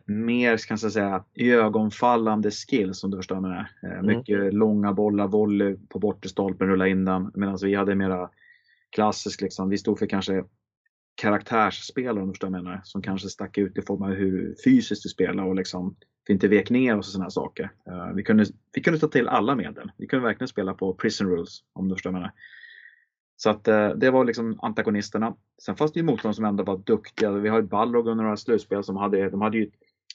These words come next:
Speaker 1: mer erfaret lag. Det är inte så att de bara var tekniskt och hade Mika Konen i spetsen. De hade, de var ju redo för att vinna S M-guld. Det var ju inte vi riktigt. Så det är väl en enkla svar på den. Men sen hade vi såna här, vi hade ganska tufft, vet jag, under många år.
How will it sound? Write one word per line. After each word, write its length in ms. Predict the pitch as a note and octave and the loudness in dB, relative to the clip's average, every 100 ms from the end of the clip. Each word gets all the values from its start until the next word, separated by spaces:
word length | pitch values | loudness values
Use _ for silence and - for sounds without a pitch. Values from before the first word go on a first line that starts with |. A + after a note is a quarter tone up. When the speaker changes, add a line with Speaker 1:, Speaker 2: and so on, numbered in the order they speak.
| - G#2+ | -10 -4
Speaker 1:
mer 380 | G2+ A#2 G#2+ | -4 0 0
erfaret 440 | F#2+ - G#2 G2+ G#2 | 0 0 0 0 2
lag. 500 | C3 A2+ - - - _ | 0 0 -2 -8 -12 _
Det 80 | F#2+ | -6
är 20 | |
inte 100 | G#2+ | -4
så 60 | F#2+ | -2
att 60 | |
de 100 | G2 | -2
bara 240 | G2 F#2+ F#2+ | 0 0 -2
var 100 | F#2 | -8
tekniskt 520 | - F2+ - F#2+ - | -10 -10 -8 -8 -4
och 80 | F#2 | -4
hade 160 | F#2 | 0
Mika 380 | F#2 F#2+ F2 F2+ | 0 0 -2 -6
Konen 360 | - F#2+ F#2 F2+ | -2 -2 -2 -4
i 40 | |
spetsen. 500 | - A#2 - - - F2+ F2 | -2 -2 -2 -6 -10 -6 -6
De 380 | E2+ F2+ F#2+ | -6 -2 0
hade, 160 | A#2+ G2 | 2 2
de 140 | F#2+ | 4
var 120 | G#2+ A#2 | 6 8
ju 260 | A2 G2+ - - | 6 4 0 -10
redo 420 | F#2 A2 F#2 G2 | -2 2 2 0
för 100 | G2+ | 0
att 60 | G2 | 2
vinna 260 | G#2 A#2+ | 2 2
S 140 | A2 - | 0 -2
M-guld. 200 | F#2 F2+ | -2 2
Det 100 | G2+ | 2
var 140 | G2+ | 2
ju 80 | G2+ | 0
inte 180 | F#2 G#2 | 0 0
vi 200 | C3 E2+ | 0 0
riktigt. 440 | - - - - _ - - - _ - | -4 -8 -12 -12 _ -20 -20 -20 _ -8
Så 140 | - | 0
det 100 | G2 | 4
är 20 | |
väl 120 | A2+ G2+ | 6 6
en 80 | |
enkla 360 | G2 F#2 F#2 A#2 | 2 -2 -4 -6
svar 220 | - F2 | -6 -10
på 120 | F2+ | -6
den. 200 | G#2 G#2 F#2+ _ _ _ _ _ - | -6 -6 -10 _ _ _ _ _ -6
Men 80 | |
sen 140 | G#2+ G#2 | -4 0
hade 340 | F3+ D3 G#2+ | 0 2 2
vi 120 | D#3 | 2
såna 180 | G#3 C#3 | 0 -2
här, 280 | A#2 G#2 F#2+ | 0 0 0
vi 100 | G#2 | -4
hade 340 | A2+ E3+ A3 | -2 -2 0
ganska 340 | G#3+ B2+ - A2 | -2 -4 -4 -6
tufft, 480 | - C#3+ F#3 - A#2+ | -2 -2 -2 -2 -2
vet 120 | A2 | 0
jag, 80 | G#2+ | 0
under 100 | A2 | 0
många 460 | C3+ C#3 F#2+ D#3+ | 0 0 0 0
år. 340 | D3 G2+ G2+ | 0 0 -2